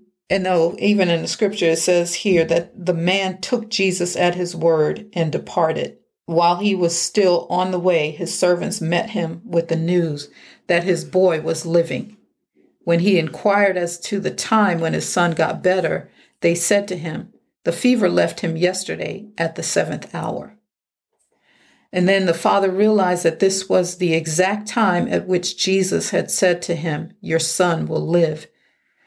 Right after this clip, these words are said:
So he and all his household believed. Now, my takeaway from that was that this man took Jesus at his word, although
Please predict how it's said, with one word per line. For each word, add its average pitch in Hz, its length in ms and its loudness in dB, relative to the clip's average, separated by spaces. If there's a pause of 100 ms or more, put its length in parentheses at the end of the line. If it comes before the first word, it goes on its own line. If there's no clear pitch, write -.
(140)
So 196 260 2
he 220 340 2
and - 140 -2
all 185 260 4
his 180 260 0
household 170 640 0
believed. 76 680 -4 (1900)
Now, 180 240 0
my 180 200 2
takeaway 175 580 0
from 160 360 -6
that 170 420 0 (160)
was 170 580 0
that 165 480 -2 (340)
this 208 200 2
man 185 260 2
took 208 240 -2
Jesus 175 420 0
at 170 120 4
his 165 180 0
word, 151 260 2
although 170 640 2